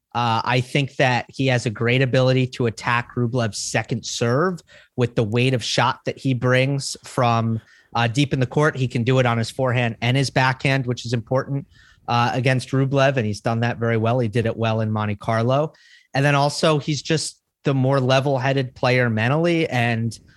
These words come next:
uh, I mean, I, I don't know, you know, sometimes it feels like Rublev can, can be on edge and,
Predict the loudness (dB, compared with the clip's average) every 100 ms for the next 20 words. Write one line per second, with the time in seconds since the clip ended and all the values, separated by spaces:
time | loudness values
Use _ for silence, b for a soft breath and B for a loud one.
0 | b b _ _ _ _ _ -8 -6 -2
1 | 0 0 0 -2 0 2 2 4 4 4
2 | 2 2 0 0 0 -2 -2 0 2 0
3 | 0 -2 2 2 0 -2 -4 -4 -4 -2
4 | 0 0 0 2 2 2 2 2 0 -2
5 | -4